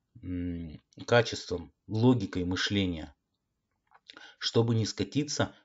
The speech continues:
вот в такое заблуждение, то есть оставаться всегда в норме. Это большая задача, большая трудность для любого специалиста-диагноста. Проверяется это только смог, не смог, проверяется только годами, потому что можно действительно не заболеть,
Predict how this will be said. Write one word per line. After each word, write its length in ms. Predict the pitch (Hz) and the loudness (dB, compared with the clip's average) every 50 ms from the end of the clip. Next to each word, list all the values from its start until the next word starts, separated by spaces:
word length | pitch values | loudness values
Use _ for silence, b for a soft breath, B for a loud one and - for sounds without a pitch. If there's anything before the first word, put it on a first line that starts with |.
| B - | B -6
вот 140 | 113 110 - | -4 -4 -2
в 40 | - | 0
такое 360 | - 101 - - 117 113 110 | 0 0 2 4 4 4 4
заблуждение, 680 | 98 110 98 104 107 104 104 98 101 101 95 87 85 | 4 2 0 2 0 0 0 2 2 2 2 0 -2
то 100 | - 92 | -2 -2
есть 160 | 92 - - | -2 -2 -2
оставаться 500 | 92 - - - 95 98 120 127 - - 110 | -4 -2 2 4 4 4 4 4 2 0 -2
всегда 380 | - - 98 90 90 98 104 | -2 -2 -4 0 2 4 4
в 100 | 104 98 | 4 2
норме. 440 | 98 98 98 104 101 98 92 90 80 | 0 0 0 0 0 0 0 -2 -4
Это 240 | 78 85 92 - 107 | -6 -6 -6 -4 -4
большая 440 | 95 101 98 - - 120 120 120 113 | -2 -2 -2 0 2 4 6 6 6
задача, 500 | 107 101 95 101 101 107 104 - 104 - B B B B B | 4 2 2 2 2 2 2 -2 -8 -10 B B B B B
большая 360 | - 98 98 - - - 104 101 | -4 -2 -2 0 2 2 2 2
трудность 400 | - 107 110 110 110 104 98 - | 2 0 0 0 0 -2 -2 -2
для 120 | 95 95 | -2 -2
любого 240 | 92 92 95 101 98 | -2 -2 -2 -4 -4
специалиста-диагноста. 1160 | - - - - - - 95 95 90 - - 92 92 92 87 90 90 87 - - - 80 - _ _ B B B B B B B B B B B B _ _ _ - | -6 -8 -12 -8 -4 -4 -4 -4 -4 -4 -4 -4 -2 -2 -2 -2 -4 -6 -6 -8 -14 -14 -14 _ _ B B B B B B B B B B B B _ _ _ -4
Проверяется 560 | - 98 98 101 107 123 135 135 - - 117 | 0 2 4 6 6 6 6 6 4 2 0
это 140 | 104 - 87 | 0 0 0
только 280 | - 104 95 - 92 | 0 0 0 0 -2
смог, 320 | - - 120 139 151 - - | 0 2 4 2 2 2 2
не 100 | 104 98 | 0 0
смог, 360 | - 110 123 139 135 - - | 2 2 2 2 0 -2 -6
проверяется 520 | - - 95 95 98 107 113 113 - - | -2 0 2 6 6 6 6 6 2 -4
только 240 | - - 98 - 98 | -6 -6 -4 -4 -2
годами, 440 | 95 - 101 104 95 92 90 85 76 | 0 0 2 2 2 2 2 0 -6
потому 300 | - - - 92 92 92 | -10 -10 -6 -6 -6 -6
что 180 | - - 92 | -6 -4 -4
можно 320 | 90 98 113 127 127 127 110 | -2 0 0 0 0 -2 -2
действительно 480 | 98 95 - - 113 113 - 104 101 101 | -4 -4 -6 -6 -6 -4 -2 -2 0 2
не 160 | 104 120 117 | 2 2 4
заболеть, 560 | 101 107 95 87 90 90 107 143 170 - - | 4 4 6 6 6 6 6 4 2 2 -4